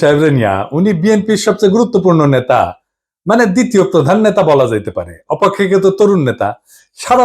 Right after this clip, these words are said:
দেশের মানুষের আগ্রহ আছে কলে সালাউদ্দিন সাহেবের বিষয়ে, আমারও আছে। হ্যাঁ, আমার ওনার খুব পছন্দই হয়। কেন হয় বলি, প্রথমত উনি দারুণ সুদর্শন একজন মানুষ।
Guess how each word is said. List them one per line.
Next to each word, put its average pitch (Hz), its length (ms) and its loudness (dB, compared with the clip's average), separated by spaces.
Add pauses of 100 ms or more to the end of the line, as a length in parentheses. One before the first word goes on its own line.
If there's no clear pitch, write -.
দেশের 214 300 0
মানুষের 185 360 0
আগ্রহ 135 320 0
আছে - 200 -8
কলে 92 180 -6 (120)
সালাউদ্দিন 127 420 -2
সাহেবের 113 360 0
বিষয়ে, 87 260 -12 (400)
আমারও 151 320 2
আছে। - 240 -8 (440)
হ্যাঁ, 127 140 -2 (140)
আমার 165 220 2 (460)
ওনার 208 280 0
খুব 247 160 -4
পছন্দই 208 440 0
হয়। 82 160 -10 (560)
কেন 220 200 2
হয় 208 200 2
বলি, 80 180 -4 (640)
প্রথমত 262 360 0 (100)
উনি 285 120 0 (100)
দারুণ 208 240 2 (100)
সুদর্শন 180 420 -2 (100)
একজন 151 220 -2 (540)
মানুষ। 120 340 -2